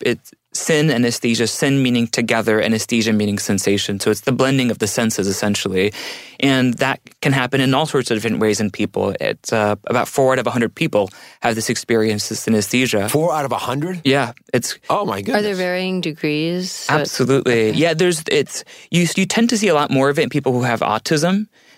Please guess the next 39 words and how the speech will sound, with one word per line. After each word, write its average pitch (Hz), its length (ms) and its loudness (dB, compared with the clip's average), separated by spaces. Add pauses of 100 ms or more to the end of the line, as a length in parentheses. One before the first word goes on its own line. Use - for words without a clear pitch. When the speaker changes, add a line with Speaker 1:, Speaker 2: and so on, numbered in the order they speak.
Speaker 1:
Uh, 127 220 2
and 135 80 4
it's - 200 -2
just 143 200 -2
how 131 180 0
the 123 120 0
brain 123 320 0
cells 117 240 0
are 113 80 2
connected 117 500 0
to - 120 -2
each 110 200 0
other. 107 200 2
And 101 100 0
some 120 100 -4
people 113 160 2
just - 160 -6
have 113 260 -2
a 113 60 0
lot 113 140 2
of 110 140 -4
extra 113 340 0
wiring, 107 600 0
but 131 140 0
it 123 100 0
can 117 200 0 (300)
be 135 100 0
connected 131 360 0
in 131 120 2
strange 120 340 0
ways 117 340 2
where 110 120 2
sounds 117 480 0
can 110 220 0
give 120 180 0
you 117 80 2
the 110 80 2
sensation 110 680 -2
of, 104 320 0